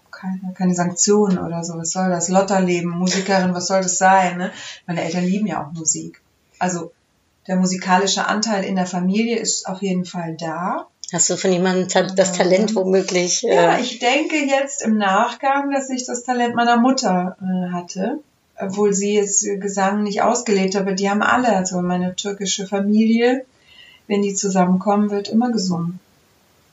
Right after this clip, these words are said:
Speaker 1: Es wird gesungen und ge-, wenn du ein Instrument kannst, kommt das irgendwann raus.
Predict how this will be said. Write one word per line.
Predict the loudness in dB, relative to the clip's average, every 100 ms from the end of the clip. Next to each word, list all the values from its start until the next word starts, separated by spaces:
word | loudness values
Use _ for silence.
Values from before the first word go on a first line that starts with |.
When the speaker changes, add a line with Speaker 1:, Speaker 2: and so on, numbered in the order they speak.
| _
Speaker 1:
Es | -14 -10
wird | -4
gesungen | -2 2 4 2
und | 2
ge-, | -2 -2 -2 -4 -2
wenn | -2 2
du |
ein | 2 2
Instrument | 0 0 2 2 0
kannst, | -2 -2 -2 -4 -4
kommt | -8 -6
das | -6 -4
irgendwann | -4 -4 -4 -6
raus. | -2 0 0 -2 -4